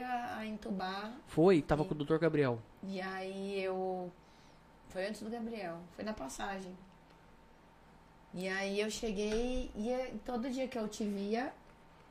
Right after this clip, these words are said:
Speaker 1: eu falava, "É muito novo." E ficou muito grave, muito rápido.
Speaker 2: Ficou,
Speaker 1: E aí
Speaker 2: né?
Speaker 1: que eu comecei a ver que eu conversava com a sua esposa nas ligações do dia que eu tava de plantão, e aí eu falava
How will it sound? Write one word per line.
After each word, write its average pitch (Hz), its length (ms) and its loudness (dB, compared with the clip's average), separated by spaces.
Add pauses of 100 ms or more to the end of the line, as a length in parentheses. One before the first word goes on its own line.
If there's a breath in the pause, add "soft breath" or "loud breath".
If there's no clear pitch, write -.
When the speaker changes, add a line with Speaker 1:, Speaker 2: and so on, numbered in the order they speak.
Speaker 1:
eu 240 80 -4
falava, 214 440 0
"É - 80 0
muito 311 300 0
novo." 339 560 0 (760)
E 196 80 -2
ficou 262 300 -2
muito 262 280 0
grave, 247 340 2
muito 240 260 2
rápido. 262 600 0 (120)
Speaker 2:
Ficou, 160 200 0
Speaker 1:
E 208 60 8
aí - 260 6
Speaker 2:
né? 262 80 2
Speaker 1:
que 269 80 -2
eu 247 60 0
comecei 240 480 2
a 196 40 4
ver 190 540 2
que - 80 -6
eu 202 60 0
conversava 190 500 -4
com 185 100 -8
a 185 40 -8
sua 196 160 -4
esposa 214 640 -2
nas 208 200 2
ligações 185 720 -4 (540 soft breath)
do 175 160 -2
dia 185 180 0
que 202 80 -4
eu 190 60 -2
tava 180 220 0
de 175 100 -6
plantão, 208 500 -2
e 214 100 -4
aí 226 120 -2
eu 240 60 -4
falava 247 360 -4